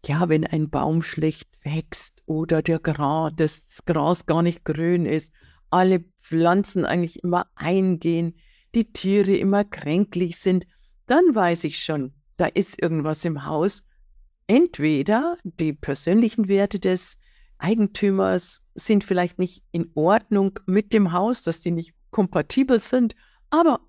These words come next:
es kann auch sein, dass wenn wir was umstellen, dass sich das auf jeden Fall verbessert.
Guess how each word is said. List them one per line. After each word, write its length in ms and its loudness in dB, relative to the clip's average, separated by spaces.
es 200 -2
kann 220 2
auch 140 -2
sein, 420 -2
dass 260 0
wenn 240 6
wir 140 4
was 260 0
umstellen, 680 0
dass 180 -2
sich 160 -8
das 200 -4
auf 200 -10
jeden 580 2
Fall 220 -6
verbessert. 640 -6